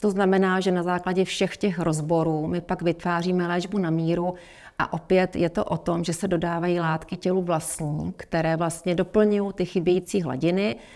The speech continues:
nebo vyrovnávají ty disbalance tak, aby se člověk cítil dobře. Eh, ještě bych se dovolila vrátit, eh, ke stravě,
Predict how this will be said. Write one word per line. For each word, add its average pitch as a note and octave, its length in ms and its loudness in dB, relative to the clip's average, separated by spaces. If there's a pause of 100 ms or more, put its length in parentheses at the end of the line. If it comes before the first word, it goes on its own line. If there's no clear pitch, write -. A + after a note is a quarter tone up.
(140)
nebo F3+ 200 4
vyrovnávají F3+ 760 4
ty F3 280 -4
disbalance D3+ 680 -2
tak, D#3+ 260 -8
aby D#3+ 140 -4
se E3 140 -6
člověk D#3 300 -2
cítil D3+ 320 -6
dobře. - 300 -6 (1120)
Eh, D#3+ 460 2 (140)
ještě F3+ 500 0
bych A3+ 160 -2
se - 140 -2
dovolila A3 420 4
vrátit, F3 920 2
eh, D#3+ 380 -2
ke D#3 120 -4
stravě, C3 500 -2